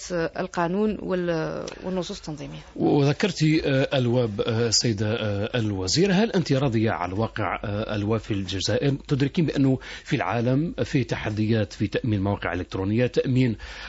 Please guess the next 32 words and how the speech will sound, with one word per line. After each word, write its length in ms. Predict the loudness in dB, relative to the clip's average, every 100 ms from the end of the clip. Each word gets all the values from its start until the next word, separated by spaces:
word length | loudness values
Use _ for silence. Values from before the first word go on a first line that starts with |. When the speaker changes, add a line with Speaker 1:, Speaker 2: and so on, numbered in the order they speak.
| -2
Speaker 2:
المضامين، 640 | 0 2 2 2 4 4
خاصة 480 | 4 2 2 2 2
ما 220 | 2 0
تعلق 440 | -2 -2 0 -2 -2
بالمبادلات 720 | 0 2 2 2 2 0 -2
المالية 340 | -2 0 0
والمعلومات 480 | 0 0 -2 -2 -4
الخاصة 340 | -2 -2 0
والسرية. 480 | 0 -2 -2 0 2
اليوم 200 | 2 2
في 100 | 2
الجزائر 420 | 0 2 2 2 0 -6 -16 -16 -10 0
هل 300 | 2 2 2
ليس 280 | 2 2 2
في 140 | 0 0
تفكير 300 | -2 0 2
في 80 |
المستقبل 560 | 2 2 2 -2 -2 0 0 0 2 4 4 4 2 2 0
للعمل 520 | 0 0 0 0 0
على 360 | 0 0 0 -2 -6 -12 -6
ضمان 340 | 0 2 2 0
أن 120 | 0
تبقى 260 | -2 -2
معلوماتنا 480 | -2 -2 -2 -2 -2
في 80 | -2
الجزائر 500 | -2 0 2 2 2
من 120 | 0
خلال 320 | 0 0 0
داتا 220 | 0 0 0
center، 460 | 2 0 0 0
من 120 | 0
خلال 380 | -2 -2 0 0